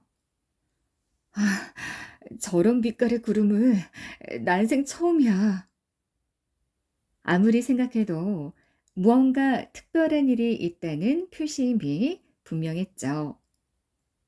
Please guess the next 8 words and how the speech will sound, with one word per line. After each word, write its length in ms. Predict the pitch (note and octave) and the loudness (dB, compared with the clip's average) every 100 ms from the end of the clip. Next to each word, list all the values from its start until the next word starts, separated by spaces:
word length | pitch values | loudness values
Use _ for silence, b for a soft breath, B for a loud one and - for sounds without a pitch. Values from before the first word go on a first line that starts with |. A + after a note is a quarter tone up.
| _ _ _ _ _ | _ _ _ _ _
호공은 640 | C#4 C4+ A#3 D#4 F#3 A#2+ - | 2 4 2 2 0 -4 -10
점차 640 | - G3+ A#3 C4 C4 - | -2 -2 0 -2 -2 -4
숨이 340 | - - D#4+ D4+ | -10 -4 -4 -2
가빠지는 640 | F#3 - A#3 A#3+ F#3+ F3 | -4 -2 -2 0 -2 -2
걸 140 | C#3+ | -4
느꼈어요. 800 | D#3+ F3 F3+ - B2+ F3+ B3 A3+ _ _ _ _ _ _ _ _ _ _ _ _ _ _ | -6 -8 -10 -8 -4 -2 -2 -4 _ _ _ _ _ _ _ _ _ _ _ _ _ _
두려움보다는 1120 | G3+ A3+ B3 A#3 G#3+ G#3 G3 G#3+ B3+ G#3+ - | 4 4 2 0 -2 -2 0 2 2 0 -4
신비로움이 960 | - - D4+ C#4+ A3+ F3+ D3 G#3+ F4+ | -8 -4 -2 0 0 -2 -2 -2 -4